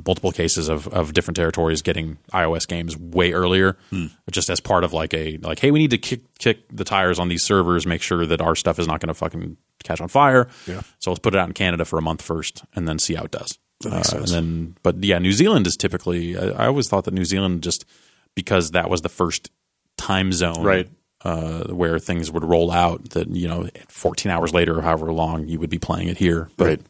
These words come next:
Speaker 1: but that's not always the case.
Speaker 2: Yeah, I was shocked to hear that Katamari had been out there for ages.
Speaker 1: Yeah.
Speaker 2: It's still not here.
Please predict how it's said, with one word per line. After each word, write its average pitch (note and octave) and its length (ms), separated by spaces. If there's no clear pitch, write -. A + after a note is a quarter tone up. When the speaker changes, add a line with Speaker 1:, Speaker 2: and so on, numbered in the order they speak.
Speaker 1:
but D#2+ 120
that's E2+ 160
not E2+ 160
always E2+ 200
the - 60
case. E2+ 220
Speaker 2:
Yeah, G#2+ 160
I F#2+ 80
was F2+ 380
shocked F2+ 460
to F2+ 60
hear D#2+ 220
that D2+ 180
Katamari E2+ 420
had D#2+ 120
been E2 100
out E2 120
there E2+ 100
for D2 160
ages. E2 320
Speaker 1:
Yeah. G2 180
Speaker 2:
It's - 140
still G#2 240
not G2 180
here. G3+ 240